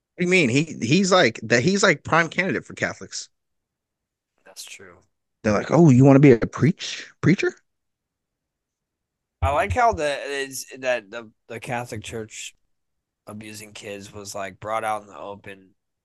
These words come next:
Speaker 2: and then nothing was done at all.
Speaker 1: No, dude, they're too powerful.
Speaker 2: Mm, just nothing was done.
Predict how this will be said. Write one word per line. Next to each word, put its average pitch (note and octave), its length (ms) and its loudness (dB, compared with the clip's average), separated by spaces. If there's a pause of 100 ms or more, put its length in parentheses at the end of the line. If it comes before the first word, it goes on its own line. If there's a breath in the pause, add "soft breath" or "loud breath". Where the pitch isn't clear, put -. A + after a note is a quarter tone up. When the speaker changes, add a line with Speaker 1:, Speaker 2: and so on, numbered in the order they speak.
(140)
Speaker 2:
and G2 120 -20
then F#2+ 140 -14 (200)
nothing F#2 400 -16
was F2+ 200 -20
done D#2 300 -20 (180)
at C#2 120 -20
all. D#2 320 -18 (1120)
Speaker 1:
No, C#3+ 160 0
dude, A2+ 140 4
they're A2 80 2
too C#3+ 120 0
powerful. A2+ 420 2 (1040)
Speaker 2:
Mm, G#2+ 160 -20
just A#2 200 -14
nothing F#2+ 360 -14
was F2+ 140 -20
done. E2+ 220 -20